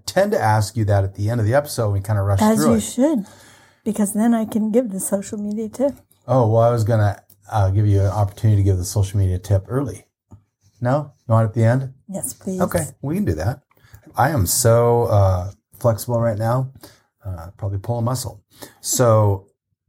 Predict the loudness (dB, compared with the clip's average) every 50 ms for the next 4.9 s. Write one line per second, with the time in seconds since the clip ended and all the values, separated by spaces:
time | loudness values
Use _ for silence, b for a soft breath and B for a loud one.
0 | -16 -16 -16 _ _ 2 2 4 6 6 4 4 4 2 0 0 0 0 0 0
1 | 0 0 0 0 0 0 0 0 0 0 -2 -2 -2 0 2 2 2 2 0 -2
2 | -4 -4 -4 -4 -4 -8 -6 -2 2 4 4 4 4 2 0 -4 -6 -10 -10 -12
3 | -14 -14 b b b b b b b b b b b b _ -4 -4 -2 -2 -2
4 | -4 -6 -10 -10 -4 -2 0 2 2 0 0 0 -2 -2 0 0 -2